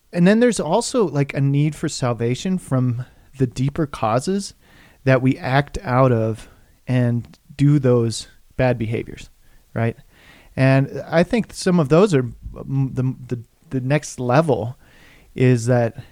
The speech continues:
level of shame and that level of fear and that level of anger and that level of, um, kind of lost perspective and sadness, you know, loneliness.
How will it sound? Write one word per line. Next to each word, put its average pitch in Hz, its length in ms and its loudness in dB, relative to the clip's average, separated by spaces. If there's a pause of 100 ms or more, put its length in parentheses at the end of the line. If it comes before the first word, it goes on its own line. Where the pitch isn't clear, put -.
(280)
level 131 560 2
of 110 440 -6 (180)
shame 101 760 -6
and 120 140 -4
that 120 180 -6
level 131 300 2
of 110 140 -2
fear - 560 -8
and 127 140 -6
that 123 160 -4
level 131 360 0
of 107 260 -8 (120)
anger 117 500 -8 (640)
and 123 200 2
that 123 200 2
level 127 520 2
of, 107 580 -4 (120)
um, 120 680 -10 (300)
kind 120 260 -2
of - 160 -8 (680)
lost 123 480 -2 (360)
perspective 123 760 -2
and 123 120 -4
sadness, 120 800 -2 (220)
you 120 120 -4
know, 117 300 -8 (160)
loneliness. 131 760 2